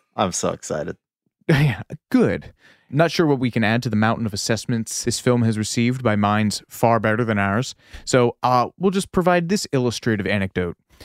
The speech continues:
Speaker 2: In twenty eighteen, the New York Museum of Modern Art debuted a series of films, beginning with Groundhog Day, that they chose after polling thirty-five literary and religious scholars. The stumbling block <laughs> towards getting this project off the ground wasn't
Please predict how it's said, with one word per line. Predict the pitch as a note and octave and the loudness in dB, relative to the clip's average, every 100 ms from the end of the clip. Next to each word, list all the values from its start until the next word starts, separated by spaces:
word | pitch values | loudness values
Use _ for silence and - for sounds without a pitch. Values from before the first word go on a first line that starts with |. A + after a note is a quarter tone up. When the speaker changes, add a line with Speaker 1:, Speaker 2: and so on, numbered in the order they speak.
| - | -6
Speaker 2:
In | C3+ C3+ | -2 0
twenty | G3 G#3 | 2 2
eighteen, | G#3+ D#3+ G#3 D#3 A2 | 2 0 0 2 2
the | |
New | B2 | 0
York | E3 F3+ - | 2 0 0
Museum | F#3+ D3 B2+ B2+ | 0 2 0 2
of | A#2+ | 0
Modern | A#2+ A#2+ C3+ C3+ | 2 2 2 2
Art | B2+ A2 - | 2 0 -2
debuted | A2 G2 G2+ G#2 | -2 0 -2 -2
a | |
series | - F#2 F#2+ | -2 -2 -2
of | G#2 | -4
films, | - F3 F2+ - - - _ | 2 2 0 -8 -16 -16 _
beginning | A#2 G#2 G2 G2+ | -4 -2 0 0
with | A#2 | -2
Groundhog | - A#2+ G#3+ A2+ G2+ | 0 2 2 0 -2
Day, | G2 F#2+ A2+ D#3 _ _ _ _ | -2 -4 -4 -6 _ _ _ _
that | - | -2
they | D#3+ | 0
chose | F#3 - C4 D#3 D3 E3+ | 0 0 2 4 2 0
after | D3 - | -4 -2
polling | D3 - E3+ F3+ E3+ | -8 0 2 2 0
thirty-five | D3+ - G#3+ A#3+ - G#3+ G3+ G3 | -2 0 0 0 0 2 2 0
literary | - D#3 F3 E3+ E3+ F3 | -2 0 0 0 0 0
and | D3 | 0
religious | D3 C3+ C3+ B2+ | -2 0 -2 -2
scholars. | - - F#2 F#2 C#2 - - - _ _ _ _ - | -4 -4 -4 -4 -6 -10 -12 -14 _ _ _ _ -4
The | |
stumbling | - G3 A3+ G3+ C3+ | 0 2 4 2 2
block | A#2 A2+ C#3+ - | 2 2 0 -6
<laughs> | - | -2
towards | A#2+ G#2 | -2 -2
getting | - A#2 | -2 0
this | A2+ A2 | 0 0
project | C3 B2 C3 C#3 | 0 2 2 2
off | C3 | 0
the | B2 | 0
ground | C3 D#3+ D3+ | 2 2 2
wasn't | C3 A#2+ B2 | 0 0 -4